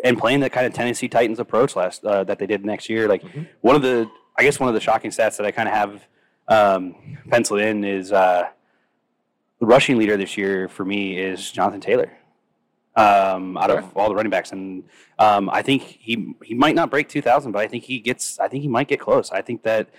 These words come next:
Speaker 1: behind this offensive line, behind the things that they can do in this division, I, I like a lot of Jonathan Taylor this year. Fire him up.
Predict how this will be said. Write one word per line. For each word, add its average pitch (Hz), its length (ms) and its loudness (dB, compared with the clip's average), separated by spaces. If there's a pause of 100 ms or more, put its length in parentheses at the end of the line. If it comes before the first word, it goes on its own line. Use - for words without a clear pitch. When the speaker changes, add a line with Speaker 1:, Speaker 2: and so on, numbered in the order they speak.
(160)
Speaker 1:
behind - 180 4
this 117 100 2
offensive 123 300 -4
line, 110 220 -2
behind 110 280 -4
the 107 60 -4
things 110 200 -10
that 107 80 -12
they 104 80 -10
can 101 100 -14
do 104 80 -4
in 113 60 -2
this 101 100 -6
division, 104 320 -4
I, 123 160 0 (540)
I 113 80 6
like 127 140 6
a 113 40 0
lot 123 120 0
of 113 40 -2
Jonathan 120 260 -4
Taylor 101 220 0
this 85 140 -8
year. - 200 -16 (240)
Fire 123 300 6
him 120 240 -4
up. - 400 -2